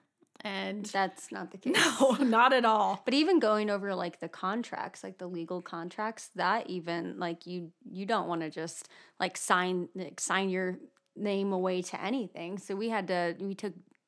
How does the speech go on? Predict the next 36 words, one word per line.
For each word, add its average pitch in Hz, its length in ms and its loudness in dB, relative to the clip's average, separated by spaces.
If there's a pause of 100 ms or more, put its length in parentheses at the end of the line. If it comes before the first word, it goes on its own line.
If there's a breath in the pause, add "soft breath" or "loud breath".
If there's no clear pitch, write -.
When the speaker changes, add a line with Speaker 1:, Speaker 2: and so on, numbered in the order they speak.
(140)
Speaker 2:
days 175 340 0
upon 160 340 -8
days 175 520 -4
just - 180 -12
to 170 60 -10
go 180 180 -8
through - 240 -14
that. - 400 -8
Speaker 1:
Well, 202 160 -2
yeah, 202 240 2
it 190 60 0
was, 233 100 -4
like, 190 260 -4
fifty 190 460 -10
plus 190 320 -6
pages - 720 -8 (180)
Speaker 2:
Yeah, 208 400 -10 (100)
Speaker 1:
of - 120 -8
Speaker 2:
it's - 440 -12 (100)
Speaker 1:
things 202 420 -6
to 208 120 -4
go 190 220 -2
over. 190 400 -4 (200 soft breath)
Speaker 2:
And 233 260 6
doing 233 320 2
all 214 260 4
of 196 100 -2
this 202 180 0
simultaneously 190 1080 -2
to 175 140 -10
raising 170 360 -4
a 175 40 -6
family, 170 560 -6
working, 175 640 -8
like, 165 400 -8
it 175 280 -6